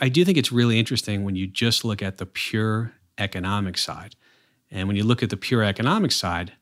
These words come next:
uh, it says that maybe if, if you allowed the price to, to go to a more of a market price,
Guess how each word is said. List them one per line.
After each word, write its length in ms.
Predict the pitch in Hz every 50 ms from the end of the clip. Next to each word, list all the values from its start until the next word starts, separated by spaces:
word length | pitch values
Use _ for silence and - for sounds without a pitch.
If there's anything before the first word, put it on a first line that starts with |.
| _ _ _ _
uh, 320 | - 95 85 82 85 85 90 -
it 160 | - 104 98
says 340 | - - 107 98 95 92 92
that 160 | - 98 -
maybe 440 | - 107 113 117 123 117 117 107 101
if, 240 | 95 95 - - - _ _ -
if 280 | - 98 87 - - -
you 160 | 101 98 95
allowed 460 | 95 98 98 98 101 98 95 98 - - _ _ _ _ _
the 80 | - -
price 440 | - - - 117 104 104 101 - -
to, 260 | - - 92 87 90 - - - - - - _ _ _ -
to 80 | 123
go 100 | 110 117
to 80 | 107 104
a 60 | 98
more 180 | 98 104 104 98
of 80 | 90
a 60 | 87
market 400 | 87 92 107 123 147 - 117 95
price, 460 | - - 87 80 78 82 - - -